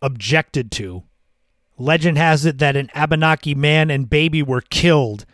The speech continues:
and the child's mother, who was a sorceress, is said to have cursed the springs.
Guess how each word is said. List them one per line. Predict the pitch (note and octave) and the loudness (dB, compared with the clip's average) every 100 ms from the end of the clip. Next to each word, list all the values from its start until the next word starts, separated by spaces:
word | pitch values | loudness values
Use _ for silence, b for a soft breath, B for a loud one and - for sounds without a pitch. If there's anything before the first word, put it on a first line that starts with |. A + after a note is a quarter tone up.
| _ - | _ -8
and | C3+ | -6
the | B2+ | -4
child's | - E3 D3+ B2 | 0 2 2 0
mother, | C#3+ E3 F3 D#3 | 0 2 4 4
who | D3 | 2
was | C#3 C3 | 0 0
a | |
sorceress, | B2 - F#3 F#3+ - C#3+ C3+ - A#2+ | -2 2 4 4 2 0 0 -2 -6
is | C3+ | -4
said | - D#3+ | 0 0
to | D3+ | 2
have | C#3 B2+ | -2 -4
cursed | - E3 E3 - | -2 0 0 -4
the | D3 | -8
springs. | - - B2+ A2 F2+ F2 - - | -8 -6 -6 -6 -12 -16 -16 -18